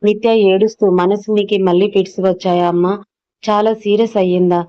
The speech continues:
నాకెందుకు చెప్పాలనిపించలేదు" అని ఏడుస్తూ ఉంటే, "ఇందుకే చెప్పలేదు, నువ్వు ఇలా బాధపడతావని. ఇప్పుడు మనుకి ఏం కాలేదు, బాగానే ఉంది కదా. కానీ ఇప్పుడు ఈ రాజేంద్ర గారి విషయం మనస్వినికి తెలిస్తే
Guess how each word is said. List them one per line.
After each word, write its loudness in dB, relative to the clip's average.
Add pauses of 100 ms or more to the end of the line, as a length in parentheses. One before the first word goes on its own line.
(320)
నాకెందుకు -2
చెప్పాలనిపించలేదు" -2
అని 0
ఏడుస్తూ -2
ఉంటే, -2 (440)
"ఇందుకే -2 (100)
చెప్పలేదు, -2 (340)
నువ్వు -8
ఇలా -2
బాధపడతావని. -4 (380)
ఇప్పుడు -2
మనుకి 0
ఏం 0
కాలేదు, -2 (320)
బాగానే -2
ఉంది 0
కదా. -4 (400)
కానీ 0
ఇప్పుడు -4
ఈ 0
రాజేంద్ర -2
గారి 0
విషయం -2 (480)
మనస్వినికి -2
తెలిస్తే -2